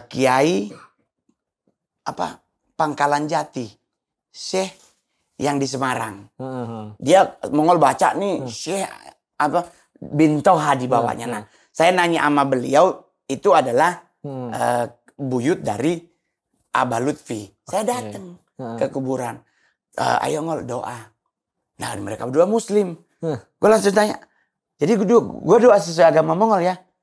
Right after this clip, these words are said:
Speaker 1: "Ya, silakan Pak Mongol."
Speaker 2: <laughs>
Speaker 1: Saya pingin mempelajari ke, ke, ke Mongol tuh, bahwa saya tahu kan Mongol sangat toleransi. Jadi ini
Speaker 2: Iya.
Speaker 1: begini, begini.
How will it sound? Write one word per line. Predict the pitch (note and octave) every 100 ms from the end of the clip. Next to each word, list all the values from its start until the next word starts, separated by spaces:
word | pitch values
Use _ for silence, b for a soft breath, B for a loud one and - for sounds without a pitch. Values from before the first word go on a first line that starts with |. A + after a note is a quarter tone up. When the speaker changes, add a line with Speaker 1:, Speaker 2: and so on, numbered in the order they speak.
| _
Speaker 1:
"Ya, | A3+
silakan | - A#4 G#4+ G#4 E4+
Pak | F#3
Mongol." | F3 E3 D#3+ -
Speaker 2:
<laughs> | - D3 D#3+ D#3+ - -
Speaker 1:
Saya | - G3+
pingin | - G#3 E3+
mempelajari | E3 D#3 C#3+ C3+ B2+ B2 B2+
ke, | G#2+
ke, | - - -
ke | -
Mongol | - C3 C3 D#3+
tuh, | F3+
bahwa | C#3 A#2+ A2+
saya | - C#3
tahu | D3+ D#3
kan | E3 D#3+ b b b
Mongol | - B2 D#3
sangat | C#3+ B2 A#2+
toleransi. | A#2 A#2+ A#2 A#2+ A#2 A#2
Jadi | A2+ B2
ini | C#3
Speaker 2:
Iya. | D3+
Speaker 1:
begini, | D3 D3
begini. | D3+ D3